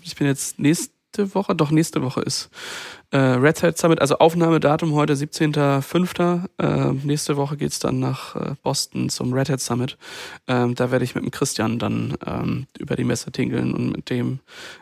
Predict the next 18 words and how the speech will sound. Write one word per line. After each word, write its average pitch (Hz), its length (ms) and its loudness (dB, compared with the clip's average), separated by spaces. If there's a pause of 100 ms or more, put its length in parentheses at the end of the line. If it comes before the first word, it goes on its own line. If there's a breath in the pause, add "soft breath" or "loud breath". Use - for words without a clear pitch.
(120)
äh, 120 320 0
im 120 200 0
Linux-Podcast - 1040 -4 (160)
nochmal 123 320 -2
ein 120 100 -4
paar, 120 380 -4 (640 loud breath)
äh, 123 220 2
Episoden 120 500 -2
auch - 180 -4
aufnehmen. - 300 -6
Mal 120 80 -6
gucken, - 260 -2
ob's - 300 -4
vielleicht 123 320 -4
auch - 100 -6
hier 120 300 -2 (100)
einer 123 240 -4
reinschafft. 123 460 -8